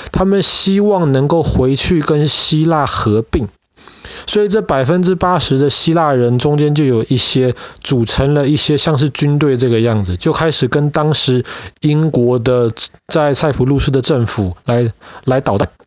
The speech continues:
相反的，这百分之二十的土耳其人，他是支持英国政府的。为什么？因为他们不想跟希腊合并嘛。他们希望要么就是跟土耳其合并，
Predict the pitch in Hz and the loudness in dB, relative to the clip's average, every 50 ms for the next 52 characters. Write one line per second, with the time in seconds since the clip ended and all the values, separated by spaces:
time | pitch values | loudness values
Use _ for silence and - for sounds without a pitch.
0 | _ _ _ _ - - - - - - - - - - - - - - _ _ | _ _ _ _ -20 -20 -20 -18 -18 -16 -16 -18 -20 -20 -20 -20 -20 -20 _ _
1 | _ _ _ _ _ - - - 240 240 247 254 190 - 160 147 139 131 123 131 | _ _ _ _ _ -6 -4 -2 0 0 0 0 0 0 0 0 2 2 2 2
2 | 131 131 - 214 208 180 - - 120 123 120 - 185 190 185 175 208 170 - - | 0 0 0 0 -2 -2 -2 -2 -2 0 0 0 0 0 2 0 0 -2 -2 -2
3 | - 208 180 160 131 - - - 131 131 139 143 160 151 - - - 147 156 147 | 0 0 0 0 0 0 -2 0 0 0 2 2 0 0 0 0 0 2 2 2
4 | 120 110 - - 123 123 131 127 117 110 107 107 - - 170 156 - 180 147 - | 0 0 0 0 0 0 2 2 2 0 0 0 0 0 0 0 0 -2 -4 -4
5 | - - - 190 208 190 - - - 123 135 135 131 131 120 107 107 117 117 104 | -4 -2 0 0 0 0 0 0 0 0 0 0 0 2 2 0 0 0 0 -2
6 | 101 104 101 - - - - - - 185 180 156 123 139 120 110 104 98 117 165 | -4 -6 -10 -14 -14 -18 -20 -8 -4 -2 0 2 2 2 2 2 0 0 0 0
7 | 190 202 180 - 214 202 220 220 196 - - 269 240 185 - - - 135 110 90 | 0 0 0 0 0 0 0 -2 -2 -4 -2 0 0 0 0 0 0 0 -2 -2
8 | 87 87 87 - _ _ _ _ _ _ _ _ _ _ _ 170 175 175 170 - | -4 -8 -10 -12 _ _ _ _ _ _ _ _ _ _ _ 0 0 0 0 0
9 | - - 180 180 185 180 156 - - 123 113 120 151 156 123 101 87 82 - - | 0 0 0 0 2 0 0 -2 0 0 0 0 0 0 -2 -2 -4 -6 -10 -16
10 | _ _ _ - - - - - - - 196 202 208 214 202 180 - - - - | _ _ _ -20 -20 -20 -14 -6 -2 -2 0 2 0 0 0 -2 -6 -6 -4 -4
11 | - - - 190 202 208 208 214 202 180 160 139 - - - - - 190 214 214 | -2 0 0 0 2 2 2 2 2 0 -2 -4 -6 -12 -16 -6 -2 0 0 2
12 | 180 165 151 139 139 135 131 156 135 151 151 139 - 147 131 120 110 - 113 107 | 2 2 0 0 0 0 -2 0 0 0 0 0 0 0 0 0 0 0 -2 0
13 | - 110 104 110 127 104 | 0 0 0 0 -2 -4